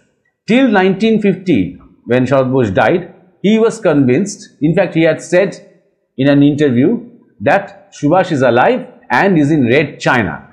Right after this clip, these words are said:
That was Sharad Bose. And Suresh Bose also had information that Subhash Bose was alive.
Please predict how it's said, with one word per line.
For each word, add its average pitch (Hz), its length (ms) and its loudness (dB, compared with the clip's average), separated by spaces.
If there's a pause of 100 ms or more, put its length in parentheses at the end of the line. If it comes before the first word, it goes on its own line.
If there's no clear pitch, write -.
That 120 140 -2
was 131 120 -2
Sharad 127 280 0
Bose. 71 180 -8 (200)
And 147 340 -2 (380)
Suresh 170 520 0
Bose 175 320 2
also 196 440 0
had 165 560 -2
information 139 920 -4 (240)
that 120 140 0
Subhash 120 440 -2
Bose 107 260 -8
was 143 300 -2
alive. 95 500 -2